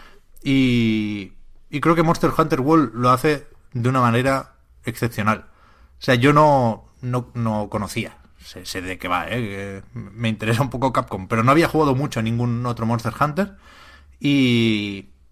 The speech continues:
y, y no le tengo en cuenta por eso lo de el número de monstruos o,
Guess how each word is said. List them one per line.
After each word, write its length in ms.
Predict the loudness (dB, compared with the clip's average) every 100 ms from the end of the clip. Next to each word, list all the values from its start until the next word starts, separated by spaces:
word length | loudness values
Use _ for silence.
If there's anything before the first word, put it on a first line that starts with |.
| _ -20 -20 _ _ -10
y, 300 | -10 -6 -4
y 40 |
no 180 | 0 0
le 100 | 0
tengo 260 | 0 -2 -4
en 80 |
cuenta 420 | -2 -2 -2 -4 -2
por 140 | -2
eso 200 | -2 -2
lo 200 | 0 0
de 360 | 0 -2 -4 -8
el 140 | -8 -4
número 240 | -4 -4
de 60 | -4
monstruos 600 | -6 -6 -4 -2 -2 -2
o, 640 | -4 -4 -4 -8 -12 -14